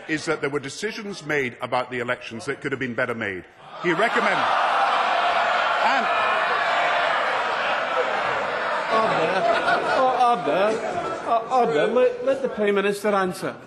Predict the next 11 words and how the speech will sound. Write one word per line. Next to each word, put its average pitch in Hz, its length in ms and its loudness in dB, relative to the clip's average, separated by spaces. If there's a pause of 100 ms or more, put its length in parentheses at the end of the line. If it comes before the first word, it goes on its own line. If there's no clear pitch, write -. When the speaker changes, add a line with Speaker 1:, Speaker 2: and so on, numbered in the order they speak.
Speaker 2:
Let 262 160 0
the 240 60 -6
Prime 202 220 2
Minister 185 240 2
answer. 175 260 -2 (220)
Prime 226 220 4
Minister. 220 720 2 (680)
Speaker 1:
And, 175 200 -4
and, 175 120 -4
Mister 208 220 -4
Speaker, 180 440 0